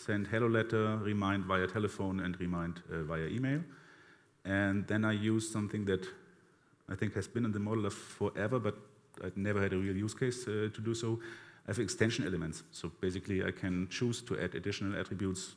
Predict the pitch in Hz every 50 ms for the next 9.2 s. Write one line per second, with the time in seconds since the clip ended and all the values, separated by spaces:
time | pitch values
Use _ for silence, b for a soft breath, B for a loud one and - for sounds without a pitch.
0 | - - - 101 92 87 90 85 85 82 - 90 - - 92 85 - 85 87 87
1 | 87 90 - - - - - - 92 - - 95 90 95 104 120 139 160 170 B
2 | B B B B B B B B - 113 107 131 156 139 135 120 123 117 - 120
3 | 117 117 120 120 110 107 101 98 95 92 92 92 - - - - - - - 104
4 | 95 87 92 92 95 95 101 92 - - 98 92 87 90 87 - 90 87 87 -
5 | - - 120 117 104 - 85 90 82 82 85 87 85 85 87 87 - - 87 87
6 | 87 85 85 87 B B B B B B B B B B - - 95 87 85 104
7 | 98 - - 98 92 - 101 95 95 98 95 95 - - - - - 165 147 123
8 | 117 - - - - - - - 107 101 95 92 90 71 90 107 110 120 120 -
9 | 143 156 165